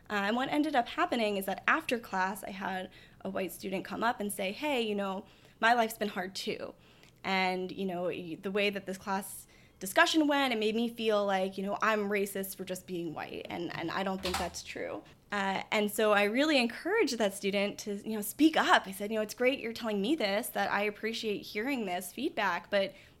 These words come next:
tell your classmates that too, because that's gonna generate a really important conversation." Uh, and he did the next day, which was great, so we were able to have that. But that was a really learning, a real learning experience for me, that it wasn't so much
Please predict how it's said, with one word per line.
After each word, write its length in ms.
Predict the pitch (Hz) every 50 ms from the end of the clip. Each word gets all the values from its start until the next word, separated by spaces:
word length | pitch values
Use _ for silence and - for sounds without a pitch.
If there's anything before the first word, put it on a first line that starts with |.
| _
tell 140 | - 262 294
your 140 | 349 359 359
classmates 560 | - - 254 277 320 - 285 240 220 208 -
that 300 | - - 202 - - - -
too, 400 | - - 370 415 359 202 147 135
because 240 | - 202 - 240 226
that's 200 | 240 240 269 -
gonna 160 | - 302 277
generate 380 | 247 226 214 220 220 220 214 208
a 40 | 202
really 400 | 190 196 202 202 220 262 262 214
important 420 | 208 - - 190 175 - 190 196
conversation." 920 | - - - 139 165 208 - - 254 285 - - - - - - 269 277 - - - - - - - - -
Uh, 400 | 196 196 190 190 196 196 202 - - - - - _ -
and 560 | - 214 208 202 208 208 196 208 202 196 - - -
he 280 | - 202 - 208 214 233
did 420 | 233 226 196 180 185 190 220 247
the 60 | 262 220
next 220 | 196 - - -
day, 280 | - 175 160 170 196 226
which 160 | 233 214 -
was 120 | 208 208
great, 360 | - - 143 127 180 - -
so 120 | - 208 185
we 100 | 190 190
were 80 | 190
able 240 | 151 117 170 - 190
to 120 | 190 196 190
have 320 | 190 202 180 - 208 -
that. 320 | - - - - - - - - - - - _
But 140 | - 190 -
that 140 | 240 240 247
was 120 | 254 233
a 60 | 226
really 260 | 214 214 214 214 208
learning, 320 | 196 196 196 196 196 - - - -
a 60 | 185
real 300 | 180 214 269 330 339 330 -
learning 280 | 240 233 240 240 226
experience 440 | 208 214 208 - 185 185 180 160 -
for 120 | - 160 190
me, 400 | 190 269 320 320 262 226 208 196
that 320 | 202 196 190 196 196 - - - - - - - - - -
it 120 | 214 214 214
wasn't 320 | 233 240 240 240 220 -
so 140 | - 226 214
much 460 | 214 208 202 196 196 - - - -